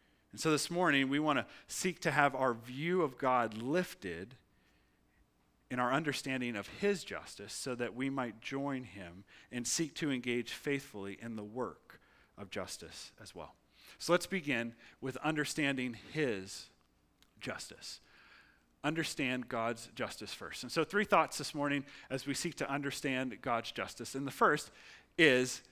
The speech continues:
that justice is simply God being God. Justice is God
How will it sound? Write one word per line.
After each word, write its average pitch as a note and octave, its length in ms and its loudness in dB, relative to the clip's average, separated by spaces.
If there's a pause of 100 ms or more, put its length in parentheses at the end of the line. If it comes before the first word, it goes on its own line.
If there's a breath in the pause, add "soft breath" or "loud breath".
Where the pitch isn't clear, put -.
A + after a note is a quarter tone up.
(260 soft breath)
that C3+ 240 0
justice E3 720 4 (260)
is D3 140 0
simply F#3 380 2
God C3 480 6 (880)
being C3+ 240 0
God. G2+ 240 0 (920 soft breath)
Justice G3 420 2
is C#3 160 0
God A2 460 4